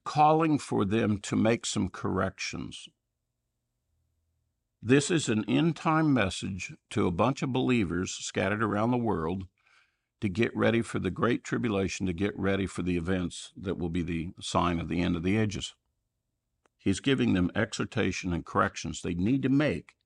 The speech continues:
to get ready for what's gonna happen. The first one he's got is to the, quote, church of Ephesus.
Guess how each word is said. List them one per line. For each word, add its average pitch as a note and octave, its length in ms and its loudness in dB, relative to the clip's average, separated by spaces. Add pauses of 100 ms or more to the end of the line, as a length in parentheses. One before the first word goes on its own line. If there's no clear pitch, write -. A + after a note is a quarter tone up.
(720)
to A#2+ 80 0
get G#2 340 0
ready F#2+ 580 2 (520)
for A#2 100 2
what's F#2+ 240 2
gonna F2+ 160 -2
happen. D#2+ 300 -4 (2000)
The A#2+ 80 0
first G3 300 4
one D3 120 4
he's B2 140 2
got B2 220 4
is A2 160 -2
to A2+ 220 4
the, F#2+ 460 0 (100)
quote, A#2 440 4
church - 480 2
of G2 100 2
Ephesus. - 680 -6